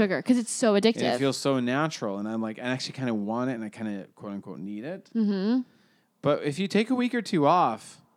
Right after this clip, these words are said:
Speaker 2: that first taste of sugar feels really gross.
Speaker 1: Hmm.
Speaker 2: It feels
Speaker 1: Hmm.
Speaker 2: like, almost like you wanna throw up.
Speaker 1: Hmm.
Speaker 2: It's like, "Oh, this is too much. Like, nobody would want this."
Speaker 1: Hmm.
Speaker 2: So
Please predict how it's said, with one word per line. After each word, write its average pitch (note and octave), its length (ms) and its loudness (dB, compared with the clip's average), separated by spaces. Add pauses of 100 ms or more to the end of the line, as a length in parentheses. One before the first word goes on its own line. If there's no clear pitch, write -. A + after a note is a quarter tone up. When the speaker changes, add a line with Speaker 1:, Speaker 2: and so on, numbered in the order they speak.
(840)
Speaker 2:
that C#3+ 160 -2
first G#3+ 320 2
taste A3+ 260 2
of E3+ 100 -6
sugar F3 340 0
feels A#2+ 340 -2
really C#3 280 -2
gross. G2 580 -8 (140)
Speaker 1:
Hmm. G#3+ 340 0 (100)
Speaker 2:
It A2+ 100 -8
feels G#3+ 220 4
Speaker 1:
Hmm. F#3+ 60 2
Speaker 2:
like, C#3+ 240 0
almost C3 280 -2
like A2+ 160 -4
you A2 100 -4
wanna G#2+ 180 -4
throw F#2+ 280 -6
up. - 140 -14 (240)
Speaker 1:
Hmm. G#3+ 280 2 (360)
Speaker 2:
It's - 80 -14
like, G#2+ 200 -6
"Oh, A2 300 -10 (220)
this B2+ 140 -12
is A#2+ 120 -10
too A2 140 -8
much. G2 360 -8
Like, F#2+ 320 -12
nobody B2 300 -4
would G#2 200 -4
want F#2 360 -10
this." - 380 -18 (220)
Speaker 1:
Hmm. G3 320 2 (360)
Speaker 2:
So A#2 520 -2